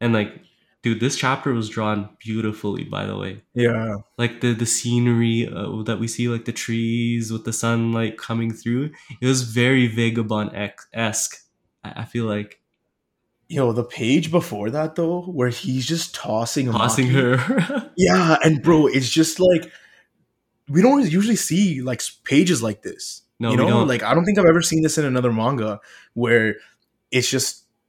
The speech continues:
Speaker 2: there and,
Speaker 1: It's
Speaker 2: like, there's text in front of it, you know?
Speaker 1: It's essentially, yo, it's essentially frame by frame, by the way. I sent
Speaker 2: Yeah,
Speaker 1: it in the group
Speaker 2: exactly.
Speaker 1: chat. Somebody
Speaker 2: Yeah,
Speaker 1: on
Speaker 2: yeah, yeah.
Speaker 1: four chan stitched it all together, and it kind of flows together.
Speaker 2: Oh, nice.
Speaker 1: Like, uh, in an animation. Like,
Speaker 2: That's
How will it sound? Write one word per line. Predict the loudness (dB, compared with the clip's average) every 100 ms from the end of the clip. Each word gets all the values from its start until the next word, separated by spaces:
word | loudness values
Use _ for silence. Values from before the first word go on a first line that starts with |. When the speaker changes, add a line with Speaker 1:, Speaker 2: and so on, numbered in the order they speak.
| _
Speaker 2:
there | -8 -2 4 6 6 4 0
and, | 0
Speaker 1:
It's | 2
Speaker 2:
like, | 2
there's | 0 -6
text | -4 -4 -4 -6
in | -6
front | -4 -4
of | -4
it, | -4
you | -2
know? | -2
Speaker 1:
It's | 0
essentially, | 2 2 2 0
yo, | 0 2
it's | 0 -2
essentially | -2 -2 0 -2
frame | 0 0 2
by | 0 -2
frame, | 0 0 0
by | -4
the | -4
way. | -6
I | -4
sent | 0 2 2
Speaker 2:
Yeah, |
Speaker 1:
it | 2
in | 0
the |
group | 2 0
Speaker 2:
exactly. | 2 2 2 2 0 0
Speaker 1:
chat. | 0
Somebody | 2 4 4
Speaker 2:
Yeah, |
Speaker 1:
on | 4
Speaker 2:
yeah, | 2
yeah. |
Speaker 1:
four | 4 2
chan | 2 2 2
stitched | 0 -6 -2 -2 0 0
it |
all | 2 0
together, | 0 0 0 0 0 -2 -6
and | -2 0
it | 0
kind | -2 0 0
of | -2
flows | -2 0 2 0 -2
together. | -4 0 -2 -2 -8 -12 _ _ _ _ _
Speaker 2:
Oh, | -6 -6
nice. | -6 -10 -12 -16 -6
Speaker 1:
Like, | -6 -6
uh, | -8
in | -6 0 0
an | 2
animation. | 2 2 2 0 -2 -6 -10 -8
Like, | -6 -6 -8
Speaker 2:
That's | -6